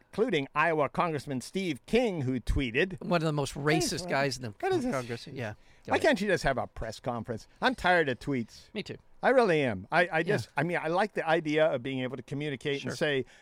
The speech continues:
Speaker 1: "I'll be there right away."
Speaker 2: Yeah.
Speaker 1: You know, but, but policy?
Speaker 2: Well,
Speaker 1: Anyway,
Speaker 2: yeah.
Speaker 1: the Steve King guy tweeted, "Trump's base is blown up, destroyed, irreparable, and disillusioned beyond repair. No promise is credible."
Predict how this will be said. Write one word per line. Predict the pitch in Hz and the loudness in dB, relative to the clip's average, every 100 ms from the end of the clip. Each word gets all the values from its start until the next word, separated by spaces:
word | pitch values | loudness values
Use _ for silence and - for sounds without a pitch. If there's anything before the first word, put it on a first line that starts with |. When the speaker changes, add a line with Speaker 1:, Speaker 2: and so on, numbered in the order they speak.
| _ - | _ 0
Speaker 1:
"I'll | 156 | 2
be | 180 247 | 2 2
there | 254 247 | 4 4
right | 247 | 4
away." | 247 277 269 240 233 240 240 - 190 | 4 4 4 4 4 4 0 -6 _
Speaker 2:
Yeah. | 151 - _ _ _ | -20 -20 _ _ _
Speaker 1:
You | 165 160 | -8 -4
know, | 170 165 185 208 - 123 | -2 -2 -2 -6 -14 -2
but, | 180 170 - _ _ | 0 0 -6 _ _
but | - 160 _ | 0 0 _
policy? | - 147 254 370 381 370 262 - _ _ _ _ - _ _ _ _ - | -4 0 2 2 2 2 0 -6 _ _ _ _ -20 _ _ _ _ -2
Speaker 2:
Well, | - | 4
Speaker 1:
Anyway, | 233 214 165 156 | 6 8 6 4
Speaker 2:
yeah. | |
Speaker 1:
the | 165 | 2
Steve | - 196 - | -2 -4 -2
King | 202 175 | -4 -2
guy | 139 135 | 0 0
tweeted, | 123 175 151 131 117 - | 2 0 0 -2 -6 -16
"Trump's | - 180 220 - | 0 2 2 -2
base | 113 175 214 139 | 0 0 0 -2
is | 117 | -6
blown | 98 147 208 180 | 0 4 4 6
up, | 208 226 | 4 2
destroyed, | - - - 196 220 247 254 | -6 -6 0 2 4 2 0
irreparable, | 131 120 196 - 226 214 233 254 | -4 2 2 4 4 4 6 4
and | 147 | 4
disillusioned | 147 185 180 170 220 220 185 | 2 2 4 4 2 0 -2
beyond | 165 180 180 | 2 2 2
repair. | 135 123 180 233 254 | -2 2 2 4 2
No | 170 170 233 | 4 6 6
promise | - 180 220 214 190 | 2 2 2 -2 -4
is | 196 | -6
credible." | - 185 170 123 92 | -2 0 2 -2 -6